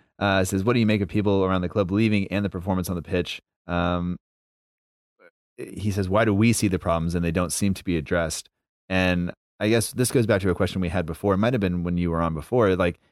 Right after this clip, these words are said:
are people leaving just, like, because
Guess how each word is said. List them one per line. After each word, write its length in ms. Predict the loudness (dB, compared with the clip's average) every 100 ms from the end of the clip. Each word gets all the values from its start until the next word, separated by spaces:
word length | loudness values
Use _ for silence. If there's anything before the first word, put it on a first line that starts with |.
| _ _
are 180 | 0 0
people 460 | 0 -2 2 2 4
leaving 480 | 4 4 4 0 0
just, 280 | 0 0
like, 300 | 0 0 0
because 560 | -4 -2 2 2 0 -6